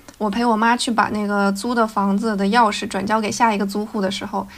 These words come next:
下一个租户也是为了孩子在附近上学而租的这个房子。然后当时我妈去跟人家交涉嘛，我当时就一个人坐在楼道里，我就哭了。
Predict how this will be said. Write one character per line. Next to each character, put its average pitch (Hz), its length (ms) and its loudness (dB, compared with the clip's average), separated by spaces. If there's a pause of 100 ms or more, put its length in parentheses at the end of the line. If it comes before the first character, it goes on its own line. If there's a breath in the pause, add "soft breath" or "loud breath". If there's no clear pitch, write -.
(120 loud breath)
下 285 220 4
一 240 60 2
个 220 100 -2
租 220 220 -6
户 208 200 -4
也 190 160 -4
是 - 160 -4
为 277 160 4
了 208 120 4
孩 190 240 0
子 196 120 -6
在 208 140 0
附 220 160 -8
近 202 180 -2
上 202 220 -2
学 196 400 0
而 190 160 4
租 196 220 0
的 196 80 4
这 196 100 -2
个 185 80 -2
房 180 300 -6
子。 190 100 -4
然 - 500 -10
后 208 80 0
当 220 140 2
时 233 100 -2
我 220 80 0
妈 214 200 2
去 226 100 -4
跟 220 140 -2
人 202 200 0
家 214 220 2
交 214 220 0
涉 233 200 -2
嘛， 180 200 -4 (520 loud breath)
我 196 160 0
当 214 140 0
时 226 100 -2
就 220 120 0
一 190 120 0
个 220 80 0
人 202 140 0
坐 208 140 -4
在 202 100 2
楼 185 140 2
道 196 100 2
里， 190 100 0
我 175 120 -4
就 170 80 -8
哭 - 340 -4
了。 185 160 -4